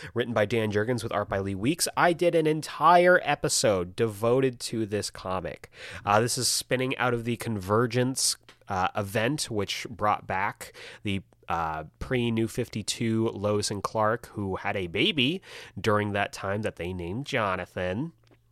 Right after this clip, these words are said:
And it was going alongside the final days of Superman in the New fifty-two, where the New fifty-two Superman was burning up and losing power and dying. And we got to see this bearded Superman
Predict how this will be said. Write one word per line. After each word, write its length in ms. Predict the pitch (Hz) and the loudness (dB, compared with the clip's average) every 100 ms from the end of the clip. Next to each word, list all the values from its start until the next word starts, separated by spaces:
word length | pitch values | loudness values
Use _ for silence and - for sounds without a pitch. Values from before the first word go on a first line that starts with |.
| _ _ _ _ _ _ | _ _ _ _ _ _
And 160 | 123 123 | 0 2
it 100 | 117 | 4
was 300 | 113 113 104 | 4 2 2
going 260 | 135 147 143 | 4 4 4
alongside 640 | 131 127 117 131 120 110 | 4 2 0 0 0 0
the 160 | 104 | -2
final 360 | 104 - 117 110 | 0 2 2 2
days 320 | 101 107 131 | 0 0 0
of 120 | 127 | -2
Superman 540 | - 139 139 135 127 135 | -2 -2 -2 0 0 0
in 60 | |
the 60 | 107 | 0
New 140 | 110 | -2
fifty-two, 640 | 113 110 98 - 117 139 185 - - - | -4 -8 -10 -6 -4 -4 -6 -12 -16 -8
where 120 | 101 95 | -2 0
the 80 | |
New 100 | 98 | 0
fifty-two 480 | 104 110 - - 101 | -2 -6 -12 -8 -6
Superman 460 | - - 101 101 95 | -6 -6 -4 -4 -4
was 100 | 87 | -4
burning 400 | 87 113 135 127 | 0 2 4 4
up 240 | - - _ | 4 0 _
and 240 | 101 95 92 | -2 -2 -2
losing 300 | 107 107 101 | -2 -2 -4
power 460 | 113 110 123 139 - | -2 0 0 -2 -4
and 360 | 98 95 87 82 | -6 -6 -6 -4
dying. 540 | 90 113 123 143 175 - - - - - | -2 0 0 -2 -4 -12 -20 -18 -18 -4
And 480 | 117 107 101 98 95 - | 2 6 6 6 0 -4
we 200 | 110 151 | -2 2
got 180 | 160 | 2
to 100 | - | 2
see 400 | 143 - 165 165 | 0 2 0 0
this 480 | 151 110 113 104 - | -2 2 2 2 0
bearded 680 | - 92 - 127 151 151 135 | -2 -6 0 2 2 0 0
Superman 960 | - - 120 120 104 95 90 87 85 | -2 -2 -2 -2 0 0 -2 -4 -6